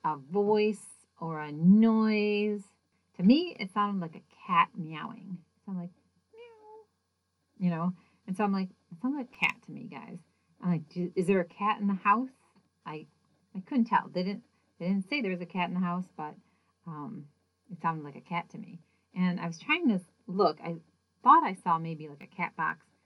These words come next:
near the piano in the basement, but they didn't mention it, so I don't know. Maybe there's no cat in the house. But maybe there's a cat outside. I don't know.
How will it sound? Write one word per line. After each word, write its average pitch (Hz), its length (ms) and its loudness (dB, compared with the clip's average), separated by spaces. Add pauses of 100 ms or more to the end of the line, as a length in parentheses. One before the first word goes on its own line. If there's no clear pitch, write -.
(220)
near 175 360 0
the 160 180 -10
piano 180 560 -8
in 165 120 -8
the 147 60 -12
basement, 185 440 -6 (500)
but 160 300 -4 (760)
they 185 140 0
didn't 185 200 0
mention 165 300 -4
it, 170 160 -6 (140)
so 160 120 -8
I 185 140 -6
don't 139 160 -8
know. - 60 -18 (100)
Maybe 160 240 -10
there's 160 220 -8
no 135 140 -10
cat - 300 -14
in 160 80 -18
the 156 60 -18
house. - 240 -20 (360)
But 190 100 0
maybe 185 160 4
there's 160 140 -8
a 165 40 -16
cat 160 220 -6
outside. - 460 -8 (140)
I 226 100 -2
don't 269 140 4
know. - 120 2